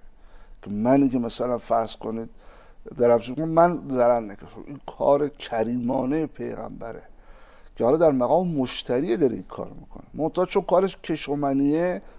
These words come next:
به نفع طرف مقابل کار می‌کنه و دستور پس این است:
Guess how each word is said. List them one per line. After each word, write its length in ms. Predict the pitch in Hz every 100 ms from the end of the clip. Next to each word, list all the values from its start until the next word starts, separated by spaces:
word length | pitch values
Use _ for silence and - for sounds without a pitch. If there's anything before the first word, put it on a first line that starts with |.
| -
به 120 | 147
نفع 360 | 143 160 175 185
طرف 320 | 151 - 139
مقابل 540 | 147 131 101 107 107 113
کار 200 | - 101 -
می‌کنه 380 | 135 - 82 - - - - - - - - - -
و 380 | 143 143 156 160 156 123
دستور 580 | 143 139 - - 214
پس 240 | 220 175 -
این 100 | 175
است: 180 | 190